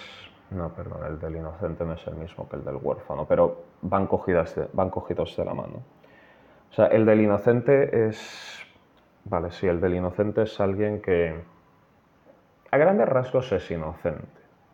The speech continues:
que no, que no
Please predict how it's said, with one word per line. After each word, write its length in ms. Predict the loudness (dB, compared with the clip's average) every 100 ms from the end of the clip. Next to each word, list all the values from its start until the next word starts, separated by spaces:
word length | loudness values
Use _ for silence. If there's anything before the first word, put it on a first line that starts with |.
| _ _ _ _ _
que 160 | 0 0
no, 520 | 2 2 2 0 -2 -8 -20 _ _ _ _ _ _ _ _ _ _ _ _ _ _ _ _ _ _ _ _ _ _ -4
que 140 | -2
no 320 | 2 2 0